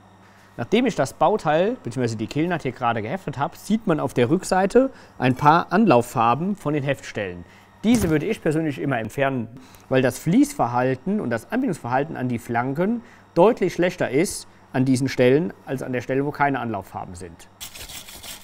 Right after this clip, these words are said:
Somit ist das Blech vorbereitet zum Schweißen. Wie ihr das schweißt, ob ihr stechend schweißt oder pendeln, bleibt euch überlassen. Ich zeige euch im ersten Teil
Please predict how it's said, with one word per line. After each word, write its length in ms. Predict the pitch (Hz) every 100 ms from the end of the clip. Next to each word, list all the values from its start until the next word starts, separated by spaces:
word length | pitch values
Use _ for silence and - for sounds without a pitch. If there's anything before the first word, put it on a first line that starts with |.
| - - - - - - - - - - - - - - - - - - - - _
Somit 360 | - 214 247 233
ist 160 | -
das 100 | 110
Blech 460 | - 139 269 - -
vorbereitet 560 | - 156 185 123 127 143
zum 140 | 160
Schweißen. 480 | - 107 87 - - _ _ _
Wie 200 | 143 226
ihr 80 | 294
das 220 | 127 -
schweißt, 440 | - 110 98 - -
ob 120 | -
ihr 140 | - 95
stechend 360 | - 156 160
schweißt 360 | - 143 131 -
oder 140 | 113
pendeln, 520 | 104 143 165 180 185 185 _
bleibt 200 | - 123
euch 200 | 120 113
überlassen. 480 | 107 98 90 - - _ _ _ -
Ich 140 | 123
zeige 220 | - 202 175
euch 100 | 135
im 80 |
ersten 380 | 123 165 - 233
Teil 360 | - 214 254